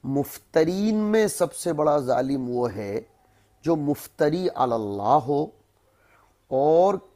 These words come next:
کاذبین میں سب سے بڑا ظالم وہ ہے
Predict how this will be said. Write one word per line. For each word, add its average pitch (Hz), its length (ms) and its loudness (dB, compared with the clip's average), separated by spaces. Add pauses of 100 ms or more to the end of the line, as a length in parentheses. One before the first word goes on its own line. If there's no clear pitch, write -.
کاذبین 151 880 -2
میں 220 240 2
سب 185 220 -4
سے - 140 -6
بڑا 156 240 2
ظالم 127 440 0
وہ 117 260 -2
ہے 135 240 0